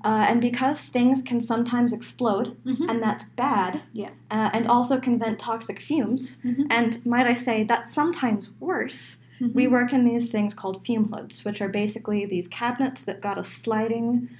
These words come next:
Speaker 1: uh, glass door or a glass window on the front that goes up and down, so you can
Speaker 2: Mm-hmm.
Speaker 1: have your hands in the cabinet and the blast shield between your face and the chemicals,
Speaker 2: Right.
Speaker 1: and there's a ventilation system so you're not having to huff the fumes.
Speaker 2: Right.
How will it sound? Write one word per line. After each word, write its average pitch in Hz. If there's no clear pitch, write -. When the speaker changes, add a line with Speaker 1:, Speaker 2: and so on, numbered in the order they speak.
Speaker 1:
uh, 196
glass 214
door 226
or 214
a 208
glass 214
window 240
on 233
the 233
front 233
that 190
goes 208
up -
and 196
down, 254
so -
you 214
can 220
Speaker 2:
Mm-hmm. 220
Speaker 1:
have 208
your 185
hands 254
in 233
the 220
cabinet 262
and 202
the 180
blast 226
shield 220
between 202
your 185
face 220
and 180
the -
chemicals, 220
Speaker 2:
Right. 208
Speaker 1:
and 202
there's 214
a 220
ventilation 226
system 220
so 214
you're 208
not 202
having 196
to 208
huff -
the -
fumes. 226
Speaker 2:
Right. 196